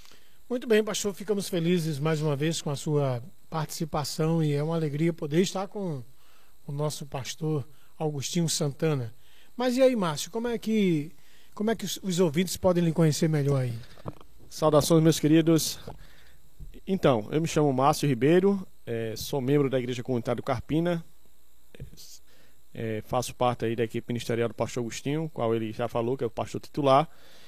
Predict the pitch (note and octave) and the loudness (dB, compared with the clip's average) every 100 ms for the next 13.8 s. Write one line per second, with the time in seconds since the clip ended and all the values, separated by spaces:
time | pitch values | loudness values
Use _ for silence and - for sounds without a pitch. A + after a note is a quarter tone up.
0 | - - C#3+ C#3+ C#3 C3+ - D3+ C3+ D#3+ | -14 -8 -2 4 6 4 4 2 6 6
1 | E3 F3 F3+ - - - - - A#2+ - | 6 2 2 -4 -14 -14 -14 -8 -6 0
2 | A#2+ A#2+ C3+ C3 - D#3 G#3 A3+ D3+ - | 2 4 4 2 2 4 6 6 2 2
3 | D3+ - C3 D3+ B2+ A#2 A#2 A#2 A2 - | 2 2 2 2 2 2 2 2 -4 -4
4 | B2+ C#3+ - - - - - - - C3 | -2 -2 -6 -14 -16 -16 -16 -14 -2 2
5 | D3+ F3+ C3 C3 D#3 D#3+ C3+ D#3+ D#3 B2 | 4 4 4 6 8 8 8 6 4 2
6 | B2+ D3+ - C3+ C3 C3 B2 B2 G#2+ C#3+ | 2 0 0 -2 0 -2 0 -2 0 -2
7 | D#3 D3 B2+ C#3 E3+ - - D#3 - C#3+ | -2 -2 -2 0 -2 -4 -4 -2 4 4
8 | C#3+ A#2+ - - - - - - D2 - | 4 0 -4 -12 -16 -16 -16 -12 -12 2
9 | F3 G#3+ - F#3 C3+ D3+ D3 - D3 C#3 | 4 4 4 4 6 2 0 2 2 4
10 | C#3 C#3+ D3 C#3 - - G3 G#3 G#3+ - | -2 -2 0 -2 -8 2 8 10 8 6
11 | F3+ - D#3+ D#3 D#3 D3+ D3+ - C#3 A#2+ | 2 4 0 0 0 0 0 2 2 2
12 | D3 - C#3 C3 D#3+ C#3+ G#2 D3+ D#3+ C#3 | 0 -2 -4 -2 0 0 4 4 4 2
13 | C3+ C#3+ C3+ - C#3+ D#3+ F#3 | 2 2 2 0 0 0 0